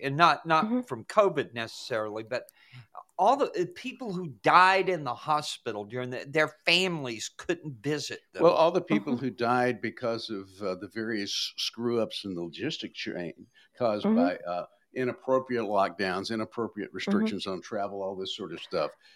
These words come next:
Speaker 2: And
Speaker 3: Um,
Speaker 2: all the people who have fallen off the wa-, uh, the sobriety wagon, and all the people whose mental health issues have gotten worse.
Speaker 3: All the kids who lost two years of school.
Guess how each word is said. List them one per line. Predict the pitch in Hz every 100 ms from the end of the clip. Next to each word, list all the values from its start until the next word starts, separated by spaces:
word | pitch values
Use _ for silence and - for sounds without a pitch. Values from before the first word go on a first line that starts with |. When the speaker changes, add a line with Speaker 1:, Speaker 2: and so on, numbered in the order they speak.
| _
Speaker 2:
And | 202 208 208 208
Speaker 3:
Um, | -
Speaker 2:
all | 208 202
the | 220
people | - 233 226 226 226
who | 185
have | 170 156
fallen | 185 175 180 175
off | - 170 165 -
the |
wa-, | 160 165 165 165
uh, | 175 160
the | 151 156
sobriety | - 160 165 175 180 185
wagon, | 180 180 185 202 208 220 214 -
and | 160 151 151 151 -
all | 170 170
the | 170
people | 160 190 185 170 170
whose | 175 165 160 165
mental | 165 170 160
health | 170 165 -
issues | 175 - 185 170
have | 151
gotten | - 147 - 151 147
worse. | 175 196 320 - - - _ - - - - _ - _ _ -
Speaker 3:
All | 113 131
the | 147
kids | - 151 143 -
who | 131
lost | 120 120 127 -
two | -
years | 127 120 120 117
of | 98
school. | - - 110 104 113 131